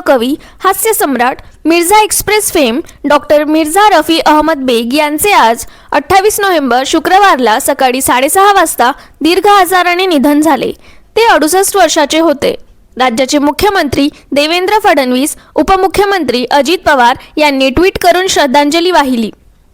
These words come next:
यवतमाळ जिल्ह्यातील नेर तालुक्यातील धनज माणिकवाडा हे त्यांचे मूळ गाव आहे.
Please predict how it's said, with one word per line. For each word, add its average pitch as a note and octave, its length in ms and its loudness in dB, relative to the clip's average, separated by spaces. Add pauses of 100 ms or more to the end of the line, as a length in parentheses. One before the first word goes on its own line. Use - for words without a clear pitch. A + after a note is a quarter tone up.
(680)
यवतमाळ E4 520 0
जिल्ह्यातील C4 580 0 (260)
नेर D4 260 2
तालुक्यातील C4 800 -2
धनज D4 400 0
माणिकवाडा C4 680 -2 (220)
हे - 120 -2
त्यांचे G4 320 -2
मूळ E4 260 2
गाव C4+ 240 2
आहे. B3 260 -4